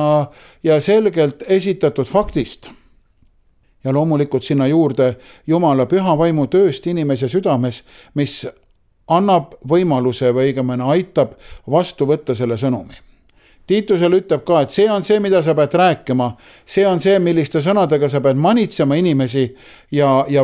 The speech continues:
veenma neid. Teinekord on vaja ka veenda,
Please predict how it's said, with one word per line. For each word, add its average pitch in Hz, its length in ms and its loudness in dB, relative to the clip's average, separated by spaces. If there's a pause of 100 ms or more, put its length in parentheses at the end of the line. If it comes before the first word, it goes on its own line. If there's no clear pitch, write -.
veenma 165 480 0
neid. 98 320 -14 (1200)
Teinekord 160 380 0
on 190 100 2
vaja 196 240 4
ka 165 140 2
veenda, 139 480 2